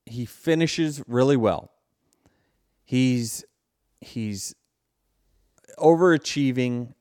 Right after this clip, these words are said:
no question. I mean, you say overachieving, Todd Gilliland's taken a huge step this year.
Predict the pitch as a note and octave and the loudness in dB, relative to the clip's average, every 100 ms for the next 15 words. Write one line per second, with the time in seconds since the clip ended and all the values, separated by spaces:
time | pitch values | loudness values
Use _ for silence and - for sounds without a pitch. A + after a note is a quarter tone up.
0 | _ A#2 B2+ - B2+ G#2+ - G#2+ G2+ G#2+ | _ -4 -4 -2 -2 -2 -2 -10 -10 -12
1 | - A#2+ B2+ A#2+ - _ _ - - G#3 | -10 -4 -2 -2 -6 _ _ -12 -2 2
2 | F3 C#3 A#2 A2+ - A2+ A2+ C3 - _ | 4 4 4 0 -2 -2 -2 -6 -10 _
3 | - B2 G#2 G#2 G2+ G2+ G2+ - G#2 F#2+ | -2 -2 0 0 0 -2 -4 -6 -4 -6
4 | F#2 - A2 - - G2+ - G2+ - G2+ | -6 -4 -4 -4 0 0 0 -6 -4 -2
5 | A2 C#3 | -2 -4